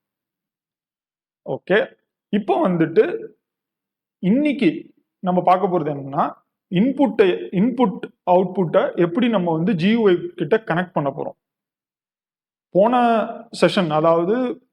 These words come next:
அஹ், கான்செப்ட் ஃபோர் வரைக்கும் நம்ம யூஸ் பண்ணது எல்லாமே பாத்தீங்க அப்படின்னா, ஒரு சிம்பிளான, அஹ், அஹ், சிம்பிளான கோட்.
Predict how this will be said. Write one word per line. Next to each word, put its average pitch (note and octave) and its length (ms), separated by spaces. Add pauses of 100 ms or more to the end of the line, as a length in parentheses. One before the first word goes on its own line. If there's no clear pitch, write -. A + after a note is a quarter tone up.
(100)
அஹ், D3 200
கான்செப்ட் G#3 460
ஃபோர் B3+ 240
வரைக்கும் G#3+ 360
நம்ம F#3 140
யூஸ் F#3 300
பண்ணது F3 240
எல்லாமே F3 320
பாத்தீங்க E3 400
அப்படின்னா, C#3+ 500 (1080)
ஒரு F#3+ 160 (140)
சிம்பிளான, G#3 560 (1000)
அஹ், - 180 (320)
அஹ், F3 180
சிம்பிளான G#3+ 540
கோட். D#3 240